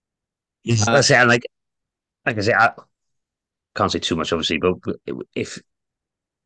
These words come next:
Speaker 1: if you know the trajectory of the story, yeah, that's when you go in, "Oh, oh no." But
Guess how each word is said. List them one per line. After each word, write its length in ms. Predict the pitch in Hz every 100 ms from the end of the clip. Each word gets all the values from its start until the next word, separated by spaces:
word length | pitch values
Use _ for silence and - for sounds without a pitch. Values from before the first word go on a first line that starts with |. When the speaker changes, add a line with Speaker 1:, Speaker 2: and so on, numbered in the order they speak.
| _ -
Speaker 1:
if 140 | -
you 80 | 101
know 300 | 98 98 98
the 100 | 90
trajectory 520 | - 85 87 - 85
of 60 | 76
the 60 |
story, 760 | - - 85 80 78 73 73 - _ _ _ _ _ _ _ _ _ _ _ _ _ _ _ _ _ _ _
yeah, 240 | 95 76 - - _ -
that's 220 | 90 -
when 160 | 85
you 120 | 80 80
go 80 |
in, 120 | 82 76 - _ -
"Oh, 500 | 101 98 80 73 65 - - _ -
oh 140 | 50 -
no." 260 | - 50 - - _
But 220 | - 95